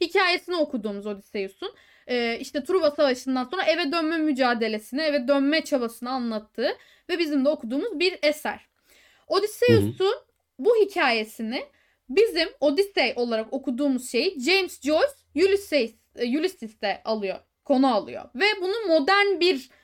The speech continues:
Speaker 1: e, şekilde, e, oturtuyor kitabına. Yani anlaması zor olmasının sebebi belki de budur, bilmiyorum ama biraz da böyle eski epik ve antik bir şeyi modernize etmeye çalıştığı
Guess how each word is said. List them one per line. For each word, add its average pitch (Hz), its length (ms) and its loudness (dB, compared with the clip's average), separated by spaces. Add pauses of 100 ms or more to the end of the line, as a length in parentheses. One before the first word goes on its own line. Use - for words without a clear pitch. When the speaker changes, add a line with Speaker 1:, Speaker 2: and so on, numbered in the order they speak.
(300)
Speaker 1:
e, 240 320 2
şekilde, 277 720 0 (800)
e, 220 240 -4
oturtuyor 233 560 -6
kitabına. 190 440 -10
Yani 220 380 -2 (340)
anlaması 339 540 2
zor 381 220 4
olmasının 381 500 0
sebebi 392 380 0
belki 339 300 0
de 311 180 0
budur, 370 260 -4 (100)
bilmiyorum 269 480 0 (100)
ama 359 200 -6 (440)
biraz 381 320 2
da 403 120 0
böyle 392 240 2
eski 294 340 0
epik 285 640 0
ve 294 280 2
antik 277 420 0
bir 277 60 -4
şeyi 302 340 -4 (260)
modernize 302 720 2
etmeye 254 540 2
çalıştığı 202 540 -8